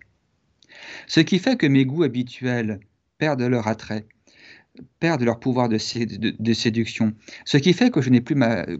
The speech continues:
que je n'ai plus ma, mon ressenti habituel, euh, consolant intérieurement, c'est qu'en fait, rien ne vaut cet amour qui est en train de s'approcher de moi, et l'âme me le fait comprendre, et ça me plonge dans la nuit, parce qu'en fait,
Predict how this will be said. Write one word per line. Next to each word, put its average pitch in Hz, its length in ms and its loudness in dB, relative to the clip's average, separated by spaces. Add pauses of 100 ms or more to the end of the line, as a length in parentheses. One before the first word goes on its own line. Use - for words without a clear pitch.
que 135 100 2
je 120 100 2
n'ai 131 100 6
plus 165 200 0
ma, 120 160 2
mon 123 240 6
ressenti 143 720 0
habituel, 123 840 0
euh, 110 360 2
consolant 135 600 4 (380)
intérieurement, 123 800 2 (600)
c'est - 220 0
qu'en 117 160 2
fait, 170 380 -2 (280)
rien 156 360 0
ne 131 120 4
vaut 127 240 0
cet - 220 -8
amour 123 460 2 (100)
qui - 100 0
est - 20 4
en 110 40 2
train 127 180 2
de 127 40 0
s'approcher 127 460 -2
de 107 120 0
moi, 120 260 0 (400)
et 120 120 4
l'âme 139 460 4
me 117 160 0
le 120 140 2
fait 123 160 0
comprendre, 131 480 0
et 117 60 2
ça 117 140 -4
me 120 120 0
plonge 156 420 -2
dans 127 120 4
la 117 140 4
nuit, 120 260 2 (400)
parce - 180 -2
qu'en 113 240 2
fait, 131 400 -4